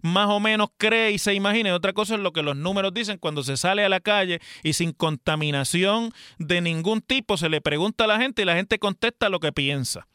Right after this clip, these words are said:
Y esto es materia de encuesta. Yo les aseguro a ustedes, y lo sé porque lo sé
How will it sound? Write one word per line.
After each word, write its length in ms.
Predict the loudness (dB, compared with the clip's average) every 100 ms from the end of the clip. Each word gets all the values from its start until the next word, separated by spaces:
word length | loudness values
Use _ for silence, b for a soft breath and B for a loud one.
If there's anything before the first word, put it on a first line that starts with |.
| b
Y 160 | -2 0
esto 460 | 0 -4 _ -2 -2 _ _ _ _ _ _ _ _ 0
es 320 | 0 0 -2
materia 600 | -2 0 0 0 2 0
de 100 | 0
encuesta. 540 | -4 -4 -8 -10 _ -16
Yo 320 | -14 -4 -2
les 140 | 0 0
aseguro 460 | -2 -2 -2 -2
a 40 | -4
ustedes, 600 | -2 -2 0 -2 -6 -12 _ _ _ _ _ _ -4
y 100 | 0
lo 160 | 0
sé 220 | 0 -2 -2
porque 640 | -6 -4 -2 0 -2 -4 -10 _ _ b b _ _
lo 200 | -6 -4
sé 280 | -2 -4 -6